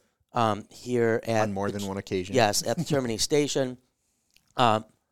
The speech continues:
Speaker 1: just give yourself time for that and realize, like, if you need Trenitalia, like, look for,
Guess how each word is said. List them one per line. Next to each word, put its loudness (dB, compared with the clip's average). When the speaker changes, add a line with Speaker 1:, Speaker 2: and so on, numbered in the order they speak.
Speaker 1:
just -2
give 2
yourself 0
time 0
for -10
that 2
and -2
realize, 2
like, -2
if -6
you -4
need -4
Trenitalia, 2
like, -6
look 0
for, 0